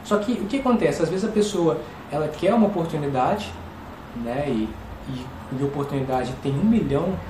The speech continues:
de cenários aí de oportunidade que talvez você, na sua vida, no seu, no seu dia a dia, você queira uma oportunidade. Às vezes é de um trabalho, às vezes é de um emprego,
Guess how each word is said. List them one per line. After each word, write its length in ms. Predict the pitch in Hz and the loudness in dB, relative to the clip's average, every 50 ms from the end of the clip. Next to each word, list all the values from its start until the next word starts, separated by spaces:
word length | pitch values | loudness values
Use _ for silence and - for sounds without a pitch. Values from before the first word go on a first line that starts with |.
| - - - - | -10 -10 -6 -6
de 80 | 143 | -4
cenários 680 | - - - 143 139 135 123 123 151 180 185 185 165 143 | -4 -2 0 0 0 2 2 2 2 2 2 0 2 4
aí 140 | 139 135 139 | 4 4 4
de 160 | 135 139 139 - 139 | 2 0 -2 0 2
oportunidade 680 | 139 139 - 143 135 135 135 135 127 123 123 123 123 - | 0 2 2 0 -2 0 -2 -2 -2 -2 -2 -2 -2 -4
que 80 | - | -4
talvez 280 | - 139 131 123 127 127 | -4 -2 0 0 0 0
você, 580 | 127 127 127 - - - - 185 196 208 202 - - - - - - - | 0 -2 -2 -2 -4 -2 4 6 8 8 6 4 -2 -8 -10 -10 -6 -4
na 100 | 135 131 | -4 -4
sua 220 | - - 190 - | 0 2 2 2
vida, 320 | - - 147 165 170 147 | 2 2 0 0 2 2
no 100 | 139 139 | 2 0
seu, 340 | 135 - - 170 180 190 190 185 - - - - - - - - - - - - - - - - | 0 0 0 6 6 6 6 6 0 -10 -12 -12 -10 -10 -10 -8 -8 -8 -8 -8 -8 -8 -6 -6
no 60 | 135 | -4
seu 160 | - 180 180 | 0 2 2
dia 140 | 165 170 151 | 4 4 2
a 40 | 135 | 2
dia, 180 | - 170 180 | 2 0 0
você 240 | 170 175 170 - 202 | 0 0 0 -2 -2
queira 360 | 208 - - 190 202 220 196 | -4 -2 2 4 4 6 4
uma 120 | - 165 151 | 4 2 0
oportunidade. 680 | 139 143 143 135 139 131 127 120 110 107 104 101 95 - - - - - - - - - - - - - - | -2 -4 -4 -4 -4 -6 -4 -4 -4 -4 -4 -6 -8 -10 -12 -12 -12 -12 -12 -12 -12 -14 -14 -14 -16 -8 -6
Às 100 | 120 120 | -4 -4
vezes 200 | 127 131 131 - | -2 -2 -2 -2
é 20 | - | -4
de 60 | 135 | -4
um 40 | 127 | -6
trabalho, 560 | - - 117 104 - 131 147 160 160 156 131 | -4 -2 -2 -2 2 2 2 4 4 2 2
às 60 | 123 | 0
vezes 160 | 127 123 120 | 0 -4 -6
é 40 | 120 | -8
de 80 | 120 117 | -8 -8
um 60 | 113 | -8
emprego, 540 | 110 - - 113 127 143 156 156 156 156 | -8 -4 -2 -2 0 0 0 -2 -4 -4